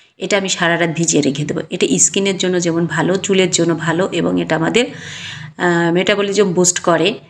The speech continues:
শরীরটাকে সুস্থ রাখতে সাহায্য করে। শরীর সুস্থ থাকলে স্কিন বলেন, হেয়ার বলেন, সব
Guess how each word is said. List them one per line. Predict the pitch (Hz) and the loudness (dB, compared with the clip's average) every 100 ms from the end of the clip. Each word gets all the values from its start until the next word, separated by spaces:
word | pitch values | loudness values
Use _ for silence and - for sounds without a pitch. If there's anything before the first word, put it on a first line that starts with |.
| _ _ _ _ | _ _ _ _
শরীরটাকে | - 208 180 180 254 - - | -2 0 2 0 0 -6 -6
সুস্থ | - 214 - | -2 -2 2
রাখতে | 202 180 180 233 | 2 2 -2 -6
সাহায্য | 254 - 170 156 147 | -4 -2 -2 0 -2
করে। | - - 196 | -2 -6 -8
শরীর | - - 196 | -8 -2 0
সুস্থ | 185 - 160 | 0 -2 -2
থাকলে | 175 175 160 170 190 - _ _ - 170 | -2 0 -2 -2 -2 -6 _ _ -4 -2
স্কিন | - 180 175 | -2 -2 0
বলেন, | 160 170 | 0 0
হেয়ার | 160 165 | 0 2
বলেন, | 160 170 | 2 0
সব | 190 - | -2 -2